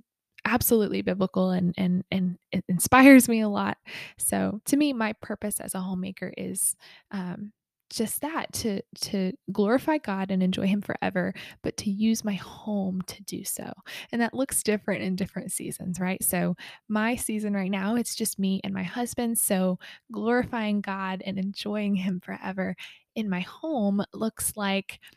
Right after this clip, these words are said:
blessing my husband and, and giving him a place where he can rest and be renewed and strengthened so that he can go forth and reflect Christ in his workplace. Um, it looks like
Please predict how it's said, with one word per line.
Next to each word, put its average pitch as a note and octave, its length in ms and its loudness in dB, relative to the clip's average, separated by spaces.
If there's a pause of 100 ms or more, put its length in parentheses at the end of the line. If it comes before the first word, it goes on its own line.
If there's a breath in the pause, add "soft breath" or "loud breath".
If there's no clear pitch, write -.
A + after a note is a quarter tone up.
(380 loud breath)
blessing B3+ 380 -2
my A#3+ 100 0
husband G#3 760 -4
and, G3 280 -2
and G3 160 2
giving A3+ 260 2
him A3 480 2
a G#3 160 -4
place A3 320 -4
where G#3 80 -2
he G3+ 160 0
can G3+ 300 -2 (640 loud breath)
rest A#3+ 380 0
and G3+ 140 0
be A3 140 -2
renewed A#3 560 4
and G#3+ 160 0
strengthened A#3 720 -2 (160)
so - 180 -4
that G#3 100 0
he C4 240 2
can B3+ 200 -2
go G3+ 120 4
forth G3+ 440 2 (400 loud breath)
and A3 120 2
reflect G#3 500 -2
Christ - 360 -8
in F#3+ 80 -4
his G#3+ 220 -8
workplace. F#3+ 640 -2 (340 loud breath)
Um, F#3 260 -4
it - 160 -2
looks - 340 -2
like F#3+ 420 -6